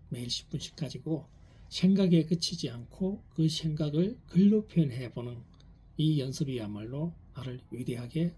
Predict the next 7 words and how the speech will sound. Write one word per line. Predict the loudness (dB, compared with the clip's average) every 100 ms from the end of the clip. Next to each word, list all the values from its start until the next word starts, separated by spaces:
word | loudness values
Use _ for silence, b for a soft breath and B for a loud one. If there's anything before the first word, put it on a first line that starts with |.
| -14
발전시킬 | -14 -12 -12 -12 -14 -12 -12
수 | -12 -14 -16 -18 -20 -20 -20 -12
있습니다. | -8 -6 -8 -10 -14 -18 -20 b b -10
여러분, | -8 -8 -14 -20 -20 -20 -20 -20 -20 -20 -20 -20 4
글쓰기를 | 6 6 4 4 2
하다 | 0 -2
보면은 | -4 -6 -4 -4